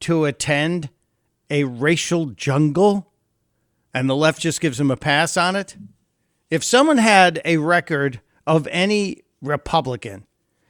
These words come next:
saying that about integrating schools, they would never be allowed to run for office. They would be hounded.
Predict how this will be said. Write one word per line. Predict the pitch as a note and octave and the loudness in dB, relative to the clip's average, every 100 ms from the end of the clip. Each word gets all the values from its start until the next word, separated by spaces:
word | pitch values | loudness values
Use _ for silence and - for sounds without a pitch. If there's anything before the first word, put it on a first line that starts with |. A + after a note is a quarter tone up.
| _ | _
saying | - F3 E3+ D#3+ | -4 0 2 2
that | D#3 D#3 D#3 - | 2 2 2 -2
about | C#3+ C#3+ C#3 C3+ | -4 0 0 -2
integrating | E3 D#3 D3 D3+ C#3 B2+ | -4 -4 -2 -2 -2 -4
schools, | - - D#3+ C#3+ A#2 - - - _ _ _ _ _ _ _ _ _ - | -8 -6 -2 0 -2 -8 -18 -20 _ _ _ _ _ _ _ _ _ -4
they | D3+ | -2
would | E3+ C3+ | 0 0
never | B2+ C3 D3+ F3 | 0 0 0 0
be | D#3+ D#3+ D#3 | 0 2 2
allowed | D3+ C#3 B2+ C3 A#2 | 2 2 2 2 0
to | - | -6
run | A2+ A#2 B2 | -4 -2 -4
for | A2 C3 | -4 -6
office. | G2+ B2 - - | -4 -6 -8 -10
They | - | -8
would | C3 B2+ A#2+ | -4 -4 -4
be | B2 | -6
hounded. | B2 - - E3 E3 D3 B2+ G2+ | -8 -10 -6 0 0 0 -4 -6